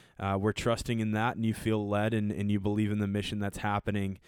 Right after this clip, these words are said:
um, then, yeah, I'd say I encourage you to give. But do not think that churches are after your money and they're after for your wallet and your bank account. That's not it at all. So I just wanted to clear that up.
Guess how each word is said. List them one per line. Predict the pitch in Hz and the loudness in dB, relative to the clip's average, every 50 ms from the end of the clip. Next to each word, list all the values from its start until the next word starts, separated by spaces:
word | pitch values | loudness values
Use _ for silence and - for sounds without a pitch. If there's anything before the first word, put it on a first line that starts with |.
| - - - - - - - | -20 -20 -20 -20 -20 -12 -6
um, | - 101 101 101 98 95 95 - - | -2 -2 0 0 0 -2 -4 -4 -4
then, | 113 113 107 | -2 -2 0
yeah, | 101 104 101 113 113 | 0 0 0 0 -2
I'd | 107 98 | -2 -2
say | - - 110 107 104 101 101 95 - | -2 -2 0 2 2 2 0 -2 -2
I | 95 101 104 | -2 -2 -2
encourage | 104 98 - - 110 110 107 98 | -2 -4 -2 0 0 0 0 0
you | 107 107 | 0 0
to | 101 | 0
give. | 90 90 104 110 117 110 92 - | 0 0 2 2 2 2 0 0
But | - 101 98 95 - - - - - - - _ _ _ _ _ _ _ - 107 - | 0 0 0 0 -6 -16 -20 -20 -20 -20 -20 _ _ _ _ _ _ _ -18 -6 0
do | - 113 | 2 2
not | 117 117 113 113 110 113 120 120 120 - - - _ - _ _ _ _ _ _ | 2 2 2 2 4 4 4 4 2 0 -2 -12 _ -20 _ _ _ _ _ _
think | - - - - 127 123 117 98 95 | -14 -8 -4 0 2 2 0 0 0
that | 104 104 95 - - | 0 0 0 -2 -4
churches | - - 117 113 - 120 117 110 104 | -2 0 0 0 0 0 -2 0 0
are | - 98 101 98 98 98 98 - _ _ _ - | 0 0 2 2 2 0 0 -2 _ _ _ -2
after | 107 107 110 117 - - 127 | 0 2 2 2 2 2 2
your | 120 107 107 101 | 4 4 2 0
money | 98 95 98 101 107 120 131 139 143 135 110 | 2 2 2 2 2 0 0 -2 -4 -4 -4
and | 104 104 104 | -2 -2 0
they're | 104 101 80 | 0 0 0
after | 104 101 101 - - - 107 | 0 -2 -2 -2 -2 -4 -4
for | 98 - - 101 95 101 98 98 95 92 | -4 -4 -4 -4 -2 0 0 0 0 -2
your | 92 92 92 95 92 | -4 -4 -4 -4 0
wallet | 92 104 107 117 123 123 120 | 2 4 4 6 6 4 4
and | 95 107 | 2 0
your | 101 92 | 0 0
bank | 107 104 104 98 | 0 0 -2 -2
account. | 104 - - 101 98 98 | -6 -8 -6 -4 -4 -2
That's | - 101 95 - - | -2 -4 -4 -2 -2
not | 107 104 104 - 95 | -2 0 0 0 0
it | 104 101 | 0 2
at | 95 98 | 2 2
all. | 98 95 98 92 | 2 2 2 0
So | - - 104 | 0 0 0
I | 101 | 0
just | 101 101 - 113 | 0 -2 -2 -2
wanted | 110 107 107 101 | -2 -2 -2 -2
to | 98 | -4
clear | - - - 107 107 107 | -6 -4 -2 0 2 2
that | 101 101 98 | 2 2 0
up. | 101 98 98 | 0 0 -2